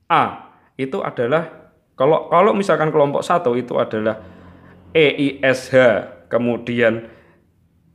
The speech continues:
T, M, O, C, eh, T, M, O, K, H. Nah, di kelompok yang kedua adalah A, U, V, N, D, B. Nah, A, U, V ada di sana. Secara otomatis A, U, V itu adalah A strip. A.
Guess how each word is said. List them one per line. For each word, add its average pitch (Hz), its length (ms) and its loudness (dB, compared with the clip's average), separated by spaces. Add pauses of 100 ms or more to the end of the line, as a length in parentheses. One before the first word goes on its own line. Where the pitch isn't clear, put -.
(140)
T, 131 160 -2
M, 135 280 0
O, 139 120 2
C, 131 280 -2
eh, 120 200 2
T, 117 120 0
M, 139 120 0
O, 135 80 -2
K, 135 160 -2
H. 104 80 -4 (720)
Nah, 98 160 -4 (440)
di - 120 0
kelompok 214 280 4
yang 160 120 2
kedua 147 320 4
adalah 135 320 2
A, 165 320 2
U, 160 160 2
V, 151 120 -4 (760)
N, 151 320 2
D, 151 240 4
B. 151 80 -6 (400)
Nah, 101 320 -8
A, 185 240 2
U, 196 80 0
V 160 320 -2
ada 139 200 -4
di 131 120 -2
sana. 131 480 2 (220)
Secara 117 320 -2
otomatis 135 720 -2
A, 151 240 4
U, 170 80 2
V 120 300 -2
itu 120 260 -4
adalah 110 560 -8
A 135 480 0
strip. - 640 -10 (260)
A. 101 320 0